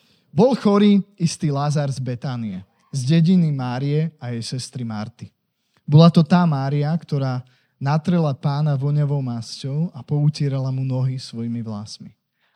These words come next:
A jej brat Lázar bol chorý. A sestry teda poslali Ježišovi odkaz: Pane,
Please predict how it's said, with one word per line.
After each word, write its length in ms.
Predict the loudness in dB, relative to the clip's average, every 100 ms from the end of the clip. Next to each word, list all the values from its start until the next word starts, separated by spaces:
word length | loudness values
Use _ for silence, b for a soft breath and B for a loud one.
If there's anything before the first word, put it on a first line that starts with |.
| -4
A 60 |
jej 180 | 2 4 6
brat 240 | 4 4
Lázar 420 | 2 2 2 0
bol 220 | -2 -6
chorý. 420 | -8 -8 -8 -8 -12 _ _ _ _ _ _ -8
A 60 | 0
sestry 400 | 2 2 2 2
teda 240 | 4 2
poslali 720 | 4 2 2 0 -2 0 2
Ježišovi 480 | 0 0 -2 -4 -2
odkaz: 400 | -4 -4 -8 -8
Pane, 540 | -4 0 2 2 2